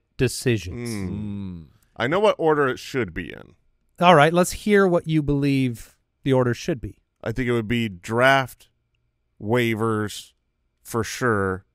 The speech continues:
Speaker 2: as the, as
Speaker 1: As the
Speaker 2: first and
Speaker 1: top two?
Speaker 2: second, and then start, sit, third, and trades four.
Speaker 1: Okay, Mike,
Speaker 3: I'll,
Speaker 1: do you have
Speaker 3: I'll
Speaker 1: any
Speaker 3: go,
Speaker 1: theories?
Speaker 3: I will go waivers at the top because we had, we
Speaker 1: We
Speaker 3: had
Speaker 1: had
Speaker 3: some,
Speaker 1: Puka,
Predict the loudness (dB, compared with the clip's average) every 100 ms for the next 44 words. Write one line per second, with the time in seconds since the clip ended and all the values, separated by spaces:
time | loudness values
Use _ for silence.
0 | _ _ _ -4 -2 0 0 0 -2 -4
1 | -4 -2 -2 -10 -4 0 2 4 4 4
2 | 4 4 4 2 0 2 0 0 0 0
3 | -4 0 0 0 _ _ _ _ _ _
4 | _ _ _ _ 4 4 4 0 -4 -8
5 | -4 -4 -6 -18 -18 _ _ _ _ -12
6 | 0 2 6 4 4 4 6 6 6 6
7 | 6 8 8 8 6 2 -4 -16 _ _
8 | 0 0 2 0 4 4 4 2 -4 -10
9 | -10 -2 0 0 -4 -12 -6 -6 -6 -6
10 | -2 0 2 2 -2 -10 _ _ _ _
11 | _ _ _ _ _ 0 4 6 6 4
12 | 8 8 8 8 8 8 6